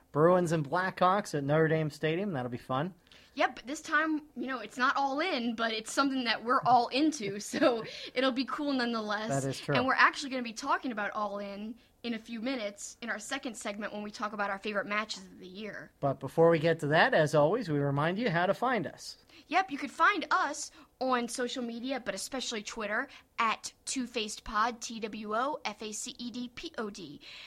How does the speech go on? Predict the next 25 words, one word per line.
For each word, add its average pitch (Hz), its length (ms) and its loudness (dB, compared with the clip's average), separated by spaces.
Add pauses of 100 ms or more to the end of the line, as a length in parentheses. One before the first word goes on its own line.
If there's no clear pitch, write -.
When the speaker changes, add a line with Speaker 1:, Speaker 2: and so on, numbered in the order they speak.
(120)
Speaker 2:
And - 80 -4
if 311 80 -4
you 320 80 -2
can't 392 320 -2
find 302 260 6
where 247 160 2
to 233 360 -8
listen 269 380 -4
to 247 200 -2
us 226 220 -4
or 202 320 -2 (240)
watch 208 340 2
us, 196 340 -8 (300)
go 330 180 0
to 339 220 -4
our 320 140 4
website, 262 540 -4 (280)
two 330 180 -4
faced 294 380 -4
pod 262 240 0
dot 247 220 0
com, 240 400 -2
T 233 200 -10
W 226 360 -6
O 277 200 -6